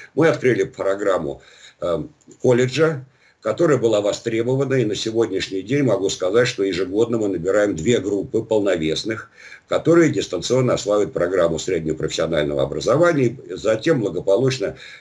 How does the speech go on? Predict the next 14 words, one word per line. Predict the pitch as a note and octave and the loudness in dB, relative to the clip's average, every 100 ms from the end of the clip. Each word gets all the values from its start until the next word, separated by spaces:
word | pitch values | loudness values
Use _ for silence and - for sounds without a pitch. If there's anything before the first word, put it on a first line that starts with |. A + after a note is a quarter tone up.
| - | -6
имея | G#2+ A2 G2+ | 0 2 2
уже | E2+ F#2+ | 2 2
опыт | B2 G#2+ - | 2 2 0
работы | F2+ F2+ E2+ D2+ | -2 0 -2 -6
в | |
системе | - E2+ D#2 | -8 -6 -4
дистанционного | D#2 - F2+ G2+ E2+ E2+ E2+ | -6 -6 -6 -2 0 0 0
обучения, | B2 C3 D#3+ C3 | 0 0 2 2
половина | - G#2+ G2+ A2+ A#2+ - B2+ | 2 2 4 2 0 0 2
из | C3 C3 | 2 2
них, | C3+ C3+ | -2 0
по | B2+ | -2
крайней | B2+ B2 A#2+ | 2 2 2
мере, | A#2 A2+ G#2+ E2+ | 0 0 0 -2